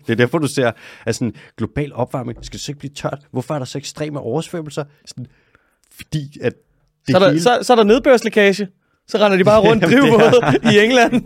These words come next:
Speaker 2: du ved,
Speaker 1: Det er det.
Speaker 2: tre hundrede og fireogtres dage om året.
Speaker 1: Ja,
Speaker 2: Nå,
Speaker 1: og det er,
Speaker 2: øv.
Speaker 1: når man kigger på de her ting, de er ekstremt, altså der er så mange variabler, der afgør,
Speaker 2: Mm.
Speaker 1: hvor bevæger det sig hen. Der er både det med, hvad sker der inden for, øh, altså jordens grænser, men så kommer der jo også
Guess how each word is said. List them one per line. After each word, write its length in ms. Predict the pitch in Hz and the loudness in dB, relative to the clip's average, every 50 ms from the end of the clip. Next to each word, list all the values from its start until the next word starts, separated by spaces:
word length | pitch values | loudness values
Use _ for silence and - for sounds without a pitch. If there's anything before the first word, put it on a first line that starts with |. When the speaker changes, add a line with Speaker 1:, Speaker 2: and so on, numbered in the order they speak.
| - - | -6 -6
Speaker 2:
du 60 | 254 | -2
ved, 140 | 208 247 262 | 0 2 2
Speaker 1:
Det 280 | - 254 214 - 269 269 | 2 2 -2 -2 -4 -2
er 40 | 302 | 0
det. 100 | - 262 | 2 2
Speaker 2:
tre 80 | 240 226 | 4 4
hundrede 160 | 226 226 214 | 4 2 2
og 40 | 190 | 0
fireogtres 400 | 196 226 240 - - 214 208 190 | 0 0 0 2 2 0 0 2
dage 200 | 190 208 208 220 | 2 2 2 4
om 80 | 226 214 | 4 4
året. 260 | 226 247 254 269 247 _ - - | 4 4 2 2 0 _ -10 -6
Speaker 1:
Ja, 180 | - 107 127 135 - - - - | -2 -2 -2 -2 -4 -8 -8 -2
Speaker 2:
Nå, 100 | 147 151 | 0 2
Speaker 1:
og 160 | 170 180 160 | 2 2 2
det 140 | 135 135 131 | 0 0 2
er, 100 | 135 143 | 2 4
Speaker 2:
øv. 240 | 170 190 196 180 - - - - | 4 4 4 2 0 -6 -10 -6
Speaker 1:
når 80 | - 117 | -4 -4
man 140 | 127 131 120 | -4 -4 -6
kigger 340 | - - 156 160 156 185 175 | -6 -4 -4 -2 -2 -2 -4
på 120 | - 156 | -4 -6
de 100 | 135 139 | -6 -6
her 60 | 147 | -6
ting, 300 | 143 143 - 151 147 143 143 - _ _ _ _ _ - | -6 -6 -6 -6 -6 -8 -12 -18 _ _ _ _ _ -12
de 120 | 131 135 127 | -10 -8 -6
er 100 | 123 127 | -6 -8
ekstremt, 880 | 135 - - - - _ _ _ - - 160 175 160 - - - - - | -10 -12 -16 -16 -18 _ _ _ -14 -10 -8 -8 -8 -8 -12 -16 -16 -16
altså 160 | 131 113 127 | -16 -14 -12
der 120 | 117 - 127 | -10 -8 -8
er 60 | 143 | -8
så 140 | 143 143 165 | -8 -8 -8
mange 280 | 160 139 139 147 135 | -6 -6 -8 -8 -8
variabler, 520 | 139 127 117 98 120 127 131 127 - 127 127 | -8 -8 -8 -8 -10 -10 -10 -10 -12 -12 -10
der 80 | 120 | -10
afgør, 580 | - - 95 101 117 131 - 135 120 - _ _ _ _ | -10 -8 -8 -8 -6 -6 -8 -8 -8 -8 _ _ _ _
Speaker 2:
Mm. 180 | - 156 147 131 110 | -6 -4 -4 -4 -4
Speaker 1:
hvor 220 | 117 123 135 151 151 147 147 | -4 -2 -2 -2 -4 -6 -10
bevæger 360 | 151 135 110 120 113 107 104 | -12 -10 -10 -10 -8 -8 -10
det 100 | 98 98 | -10 -12
sig 140 | - 110 92 | -16 -16 -14
hen. 260 | 82 107 117 127 131 - _ _ _ _ - | -10 -10 -10 -10 -12 -14 _ _ _ _ -10
Der 60 | 113 | -10
er 40 | 107 | -8
både 320 | - - 123 131 151 175 | -6 -2 -2 0 0 -2
det 100 | 151 160 | -2 -4
med, 240 | 127 117 110 113 113 - | -4 -2 -2 -2 -2 -4
hvad 180 | 98 113 127 | -4 -4 -4
sker 220 | - - - 131 117 | -4 -6 -8 -6 -6
der 60 | 113 - | -8 -8
inden 220 | - 107 107 123 120 | -8 -8 -8 -8 -8
for, 280 | - - 110 101 87 80 | -8 -8 -6 -6 -6 -6
øh, 80 | 80 80 - _ _ _ _ | -8 -10 -14 _ _ _ _
altså 200 | - 98 90 92 | -10 -10 -10 -8
jordens 400 | 80 82 101 120 143 147 127 110 | -8 -6 -6 -6 -6 -8 -10 -10
grænser, 380 | - - 82 90 95 98 120 107 - _ _ _ _ _ - | -12 -12 -10 -10 -10 -10 -12 -14 -14 _ _ _ _ _ -18
men 100 | 101 90 | -16 -14
så 100 | - 117 | -12 -10
kommer 220 | - 139 143 131 | -8 -6 -6 -6
der 60 | 110 | -6
jo 40 | 101 95 | -6 -4
også 220 | 110 135 135 | -6 -6 -6